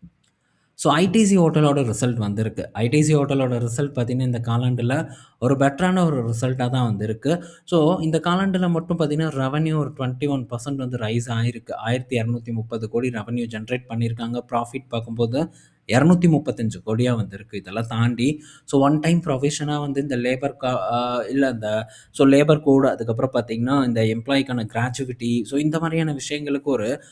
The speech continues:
ஐம்பத்தஞ்சு கோடி கிட்ட வந்து பண்ணியிருக்காங்க. அது போக பார்த்தீங்கன்னா, so, இப்போ ஸ்ரீலங்கால ஒரு ஃப்ளட்டோ புயலோ ஏதோ ஒண்ணு நடந்ததுன்னு நான் நினைக்கிறேன். அதுல நடந்த சேதங்களுக்கு தலா ஒரு,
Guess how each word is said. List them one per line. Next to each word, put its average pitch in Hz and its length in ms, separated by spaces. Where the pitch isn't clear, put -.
ஐம்பத்தஞ்சு 165 500
கோடி 143 220
கிட்ட 143 220
வந்து 113 220
பண்ணியிருக்காங்க. 101 520
அது 101 300
போக 131 320
பார்த்தீங்கன்னா, 127 440
so, - 160
இப்போ 151 120
ஸ்ரீலங்கால 185 540
ஒரு 123 200
ஃப்ளட்டோ 131 500
புயலோ 147 320
ஏதோ 139 160
ஒண்ணு 127 260
நடந்ததுன்னு 120 360
நான் 107 220
நினைக்கிறேன். 110 360
அதுல 120 360
நடந்த 127 440
சேதங்களுக்கு 123 680
தலா 139 340
ஒரு, 139 340